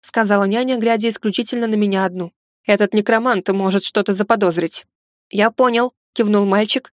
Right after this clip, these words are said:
и, развернувшись, взмахнул рукой в сторону своей кровати. У меня даже слов не нашлось,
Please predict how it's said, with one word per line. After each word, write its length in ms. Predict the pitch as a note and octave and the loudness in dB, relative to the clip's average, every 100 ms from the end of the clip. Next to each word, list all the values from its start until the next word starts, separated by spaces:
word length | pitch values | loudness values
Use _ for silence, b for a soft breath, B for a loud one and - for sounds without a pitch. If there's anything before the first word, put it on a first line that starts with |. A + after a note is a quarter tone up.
| - | -2
и, 100 | C4+ | 2
развернувшись, 720 | C4 A#3+ A#3+ B3 C4 B3+ - | 2 2 0 0 -4 -4 -2
взмахнул 520 | G#3 G#3+ G#3+ G#3+ G3+ | -2 -2 -2 0 0
рукой 300 | G3 A3 B3 | 0 0 -2
в 40 | - | -2
сторону 360 | - G#3 A3 | -4 -2 -2
своей 300 | A3 G#3 F#3+ | -2 0 0
кровати. 480 | F#3 A3 G#3+ - F#3+ _ _ _ - | 0 -2 -2 -4 -10 _ _ _ -2
У 80 | |
меня 260 | B3+ B3+ B3 | 0 2 2
даже 220 | A#3 A3+ | 2 0
слов 260 | A3 C#4+ C4+ | 0 0 0
не 80 | G3+ | 0
нашлось, 500 | G3 - F#3+ - | -2 -2 -4 -6